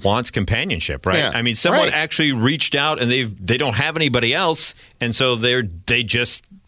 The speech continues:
Speaker 1: fall, fall in love and just are just happy to be communicating with someone.
Speaker 2: Sure.
Speaker 1: And you're right, those people are scum who take advantage of that
Speaker 2: They
Speaker 1: situation.
Speaker 2: are. You know, the, the, for years, the Nigerian scam of, "I'm a prince, I'm, I, I've got all this money, but I can't get it out of my, just, just give me access to your bank account and I'll be able to transfer it and you can keep the money." You know, that,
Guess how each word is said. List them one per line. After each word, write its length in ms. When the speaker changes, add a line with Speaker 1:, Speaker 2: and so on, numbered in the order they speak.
Speaker 1:
fall, 480
fall 320
in 60
love 180
and 80
just 200
are 60
just 200
happy 280
to 60
be 160
communicating 720
with 160
someone. 560
Speaker 2:
Sure. 340
Speaker 1:
And 140
you're 100
right, 200
those 140
people 260
are 40
scum 380
who 140
take 240
advantage 300
of 40
that 160
Speaker 2:
They 200
Speaker 1:
situation. 260
Speaker 2:
are. 120
You 140
know, 240
the, 420
the, 560
for 200
years, 500
the 80
Nigerian 600
scam 520
of, 120
"I'm 160
a 40
prince, 420
I'm, 360
I, 240
I've 80
got 160
all 80
this 160
money, 240
but 140
I 40
can't 220
get 80
it 80
out 140
of 60
my, 100
just, 360
just 200
give 120
me 140
access 360
to 100
your 80
bank 240
account 400
and 100
I'll 140
be 180
able 160
to 100
transfer 460
it 80
and 60
you 60
can 100
keep 180
the 80
money." 220
You 60
know, 60
that, 200